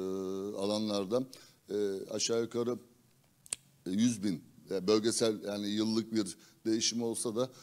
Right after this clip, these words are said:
bu genelde ortalamakta yüz bin dekar, e, salçalık domates üretimi yapılmakta.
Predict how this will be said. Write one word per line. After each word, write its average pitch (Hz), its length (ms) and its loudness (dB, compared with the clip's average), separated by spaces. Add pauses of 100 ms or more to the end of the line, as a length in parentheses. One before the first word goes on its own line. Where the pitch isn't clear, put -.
(140)
bu 127 120 0
genelde 120 440 2
ortalamakta 117 680 0
yüz 110 260 2
bin 107 160 0
dekar, 107 400 0 (320)
e, 95 440 0
salçalık 107 480 0
domates 110 500 2
üretimi 87 480 0 (340)
yapılmakta. 87 720 -2